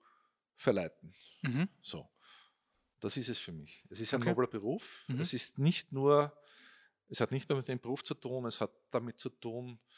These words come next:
Speaker 1: oder wenn man älter wird, bekommt man mit, wenn man über dreißig ist, man hat selbst Kinder, man hat
Speaker 2: Verantwortung.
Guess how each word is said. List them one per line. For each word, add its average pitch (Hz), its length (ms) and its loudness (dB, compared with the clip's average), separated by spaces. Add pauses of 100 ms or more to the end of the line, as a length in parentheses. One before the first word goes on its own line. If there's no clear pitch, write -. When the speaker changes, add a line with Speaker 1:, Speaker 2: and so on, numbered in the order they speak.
(380)
Speaker 1:
oder 98 120 -6
wenn 98 80 2
man 95 100 0
älter 120 240 -2
wird, 120 140 -6
bekommt 104 280 -8
man 104 140 -4
mit, - 440 -6
wenn 90 140 -4
man 98 100 -2
über 107 120 -2
dreißig 104 520 2
ist, 95 240 -4
man 98 160 0
hat - 240 2
selbst - 360 2
Kinder, 98 380 -4
man 101 220 -6
hat 113 140 -2 (460)
Speaker 2:
Verantwortung. 147 600 8